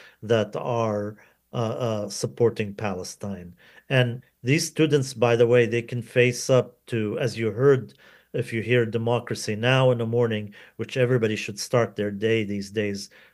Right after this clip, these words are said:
with Democracy Now! on W P F W, that, uh, that, uh, uh, these are, uh, students are actually, believe it or not,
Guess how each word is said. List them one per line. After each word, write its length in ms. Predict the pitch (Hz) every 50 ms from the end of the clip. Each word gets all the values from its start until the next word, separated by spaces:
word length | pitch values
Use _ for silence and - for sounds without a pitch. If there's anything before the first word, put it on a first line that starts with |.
| _ _
with 160 | 113 107 101
Democracy 600 | 110 107 113 113 113 113 - 117 104 - - 107
Now! 320 | 101 113 120 123 123 117
on 200 | 117 110 101 101
W 260 | 98 107 98 101 104 101
P 160 | 101 104 101
F 160 | 98 98 -
W, 480 | - 120 120 113 113 113 110 107 101 - _ _ - - _ - _ _ _ _ _
that, 340 | 113 110 110 107 98 101 -
uh, 260 | 120 104 110 - - 127
that, 380 | 113 113 107 104 101 - -
uh, 580 | 110 107 104 101 101 101 - - - - - -
uh, 220 | 117 110 101 95 98 - _ _ _ _ _ _ _ _ _ _ _
these 560 | 139 120 113 131 135 135 135 135 131 - -
are, 200 | 151 143 143 139 -
uh, 120 | 147 120
students 520 | 107 - - - - 139 123 131 131 - -
are 180 | 139 110 - -
actually, 480 | - 127 131 127 - - - 117 113
believe 360 | 107 104 117 113 120 131 113 135
it 80 | 120
or 120 | 117 113 113
not, 380 | 117 117 113 107 101 - _